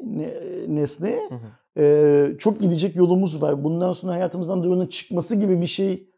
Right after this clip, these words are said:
Speaker 1: söz
Speaker 2: Tabii.
Speaker 1: konusu değil.
Speaker 2: Ya bir de biz hep şahsi kullanımını konuşuyoruz. Yani drone'ların ziraat alanında falan öyle kullanımları var ki sektörü değiştiriyorlar yani.
Speaker 1: Satır satır her şeyin yazılı olması lazım. Düşünsene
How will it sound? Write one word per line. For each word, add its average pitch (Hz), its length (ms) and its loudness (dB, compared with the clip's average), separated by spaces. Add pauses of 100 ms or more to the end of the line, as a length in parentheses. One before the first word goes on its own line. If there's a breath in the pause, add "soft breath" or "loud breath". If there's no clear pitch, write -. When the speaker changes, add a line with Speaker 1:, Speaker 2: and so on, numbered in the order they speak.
Speaker 1:
söz - 280 -2
Speaker 2:
Tabii. 185 100 0
Speaker 1:
konusu 180 280 2
değil. 190 360 2
Speaker 2:
Ya 135 140 4
bir 151 80 -4
de 208 140 0
biz 165 80 -6
hep 180 260 -4
şahsi 151 420 -2
kullanımını 165 500 -6
konuşuyoruz. 160 500 -10
Yani 135 220 -4
drone'ların 147 460 -2
ziraat 143 420 0
alanında 139 340 -6
falan 139 280 -8
öyle 139 200 -8
kullanımları 147 520 -8
var 247 140 -2
ki - 100 -18
sektörü 160 420 -2
değiştiriyorlar 110 680 -2
yani. 113 140 -2
Speaker 1:
Satır 165 300 2
satır 247 480 0
her 220 240 2
şeyin 214 320 -4
yazılı 180 320 0
olması 156 440 0
lazım. 139 280 -4
Düşünsene 190 480 -8